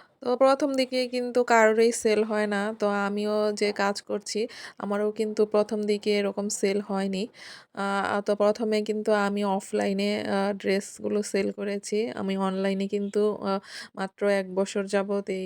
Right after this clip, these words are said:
এ, ড্রেসগুলো সেল করছি। আর এই কাজের সঙ্গে আমি প্রায়, আ,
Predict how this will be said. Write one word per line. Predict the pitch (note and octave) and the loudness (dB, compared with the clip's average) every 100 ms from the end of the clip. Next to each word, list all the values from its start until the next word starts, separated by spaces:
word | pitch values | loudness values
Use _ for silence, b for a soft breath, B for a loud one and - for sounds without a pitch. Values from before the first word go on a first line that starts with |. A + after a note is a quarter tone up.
| F3+ | -6
এ, | - F3+ | -6 -4
ড্রেসগুলো | F3+ F#3+ G3 G3+ G3 | -2 -4 -2 -2 -2
সেল | - F#3+ F#3 | 0 0 0
করছি। | G3 F#3+ - G#3+ B3 B B B - | -2 -2 -2 -2 -4 B B B -6
আর | A3 A3+ | 0 2
এই | A3 | 2
কাজের | A3 A3+ A3 A3+ A3+ | 2 2 4 4 2
সঙ্গে | A#3 A3+ A3+ | 0 -4 0
আমি | A3 G#3 G#3 | 0 0 -4
প্রায়, | G#3 G#3+ G#3 G#3+ A3 | -4 -4 -2 -4 -4
আ, | G#3 | -6